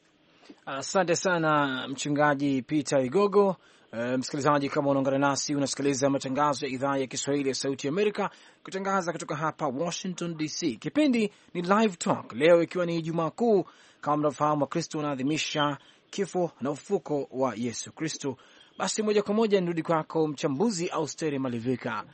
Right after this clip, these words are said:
Ah, mwandishi wetu Austeri Malivika yupo kule Kongo, na ulikuwa ukizungumzia kwamba watu, eh, wanaishi katika kipindi hiki cha Pasaka, kipindi hiki cha kujiandaa,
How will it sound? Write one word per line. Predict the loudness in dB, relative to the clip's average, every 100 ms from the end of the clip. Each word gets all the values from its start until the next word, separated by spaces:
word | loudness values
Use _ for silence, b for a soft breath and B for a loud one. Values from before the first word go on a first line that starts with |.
| B B
Ah, | 2 2
mwandishi | 4 0 0 0
wetu | 0
Austeri | 0 0
Malivika | 0 -2 -2 -4 -2 -4 -4
yupo | -6 -6 -8
kule | -4 -4
Kongo, | -4 -4 0 0 B B B B
na | -2
ulikuwa | 4 4
ukizungumzia | 4 0 0 2 4
kwamba | 4 4
watu, | 6 4 0 -4 -4 -4 -10 -8
eh, | -2 0 2
wanaishi | 2 2 0 -2 -4 -4
katika | -4 -6
kipindi | -8 -4 -4
hiki | -4 -6
cha | -10
Pasaka, | -8 -6 -6 -4 -6 -6
kipindi | -8 -12 -8
hiki | -8 -10
cha | -4 -2 -2
kujiandaa, | -6 -8 -4 -2 0 2 0